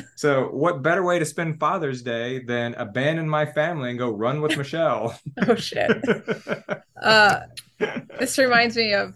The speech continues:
Speaker 2: um, we were in North Georgia two weeks ago, and previous guest and friend of the podcast, Pat Benienda, we went to his cabin after I ran with him, and he has,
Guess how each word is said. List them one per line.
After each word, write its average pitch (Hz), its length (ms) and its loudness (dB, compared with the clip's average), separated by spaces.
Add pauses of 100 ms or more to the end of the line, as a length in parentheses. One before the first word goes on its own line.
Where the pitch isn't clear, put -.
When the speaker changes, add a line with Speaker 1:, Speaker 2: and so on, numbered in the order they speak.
Speaker 2:
um, 202 480 -6 (260)
we 214 120 0
were 220 100 0
in 214 80 -2
North 214 200 0
Georgia 208 320 -2
two 202 220 -6
weeks 196 240 -8
ago, 190 280 0
and 190 440 -10
previous 196 560 -4 (420)
guest 202 340 -2
and 202 320 -10
friend 185 160 -4
of 190 60 -6
the 196 60 -4
podcast, - 640 -4
Pat - 240 2
Benienda, 190 400 0
we 196 320 -6 (300)
went 220 160 0
to 214 80 -4
his 208 400 -4
cabin 220 320 2
after 196 260 2
I 190 80 2
ran 226 260 2
with 233 120 -4
him, 190 260 -4
and 196 120 -4
he 202 220 -4
has, 185 560 -2